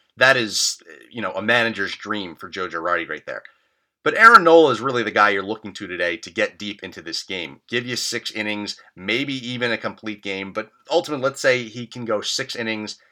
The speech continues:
Maybe you go to Neris for a save in the seventh, as weird as that sounds.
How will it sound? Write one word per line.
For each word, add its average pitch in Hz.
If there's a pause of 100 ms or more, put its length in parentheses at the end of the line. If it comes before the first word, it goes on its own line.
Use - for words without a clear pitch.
(140)
Maybe 120
you 113
go 113
to 101
Neris 107
for 110
a 85
save 101
in 87
the 78
seventh, 104
as 82
weird 95
as 92
that -
sounds. 95